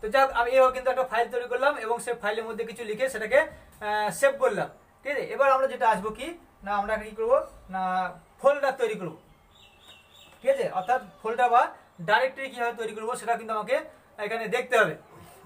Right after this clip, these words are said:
দেখো, আহ, প্রথমে যে ফোল্ডার তৈরি করতে গেলে কী করতে হবে না সেখানে কিন্তু একটা তোমাকে একটা কমান্ড ইউজ করতে হবে, সেটা হচ্ছে কি না মেক ডিরেক্টরি, অর্থাৎ এমকেডিআইআর।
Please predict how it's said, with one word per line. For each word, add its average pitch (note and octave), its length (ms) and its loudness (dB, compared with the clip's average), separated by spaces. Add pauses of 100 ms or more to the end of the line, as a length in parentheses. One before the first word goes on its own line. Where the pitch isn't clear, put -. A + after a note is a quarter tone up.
(1400)
দেখো, C4 240 4
আহ, B3 400 6
প্রথমে C4+ 280 0
যে C4+ 140 4 (120)
ফোল্ডার C4 320 4
তৈরি C4 160 6
করতে C4+ 200 -4
গেলে C4+ 160 4
কী C4+ 80 -6
করতে C4+ 160 4
হবে B3 260 4 (320)
না A#3 100 0
সেখানে C4 300 0
কিন্তু C4 160 0
একটা B3 140 -2
তোমাকে B3+ 220 -2
একটা C4 320 2 (120)
কমান্ড A#3+ 300 0
ইউজ A#3 200 -8
করতে A#3 200 -2
হবে, A#3 80 -4
সেটা A3+ 160 -4
হচ্ছে A3+ 140 -8
কি E4 240 -8 (320)
না G#3 120 -6 (320)
মেক C4 360 -2 (200)
ডিরেক্টরি, A3+ 520 -4 (160)
অর্থাৎ B3 460 0
এমকেডিআইআর। A#3 880 2